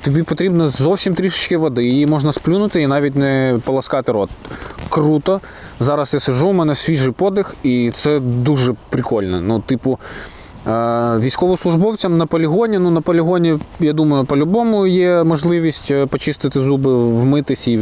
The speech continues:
помитись. А ось якщо нам в окоп добавить таку щіточку, це було б, е, дуже круто, оскільки, е, ми буваємо і по дві, і по три, і по сім, е, діб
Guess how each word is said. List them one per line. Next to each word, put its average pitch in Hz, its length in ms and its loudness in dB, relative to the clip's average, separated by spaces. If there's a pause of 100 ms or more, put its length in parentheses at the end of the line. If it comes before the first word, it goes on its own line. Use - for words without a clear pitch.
(160)
помитись. 123 540 -2
А 120 300 2 (500)
ось 135 220 0
якщо 127 480 0
нам 127 260 0
в 120 60 -2
окоп 220 240 -2
добавить 127 440 0
таку 120 220 -2
щіточку, - 420 -4
це - 160 -2
було 135 260 0
б, 120 160 -6
е, 101 340 2
дуже 113 520 0
круто, 92 340 -2
оскільки, 107 540 -2 (680)
е, 110 160 0
ми 139 180 2
буваємо 113 460 0
і - 20 -4
по 156 120 -2
дві, 180 200 0
і 190 60 0
по - 140 -4
три, 170 260 0
і 131 60 0
по 117 140 -4
сім, 175 360 0
е, 139 240 2
діб 135 220 0